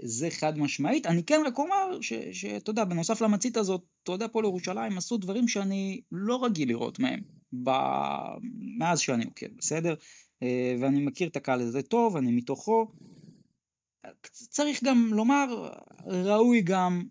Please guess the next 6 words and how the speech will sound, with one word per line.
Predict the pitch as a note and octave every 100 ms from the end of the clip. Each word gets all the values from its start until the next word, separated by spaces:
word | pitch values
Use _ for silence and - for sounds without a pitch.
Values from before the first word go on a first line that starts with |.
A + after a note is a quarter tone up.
| _
להנמיך | D3+ D3 D3 D#3 D#3+ D#3
את | D3
הלהבות | C3 B2+ A#2+ A#2+ A2+ A#2+ B2+
בקטע | A#2+ A2 B2 A#2+
הזה, | A#2 A2 A2+ A2+ -
אה, | - - -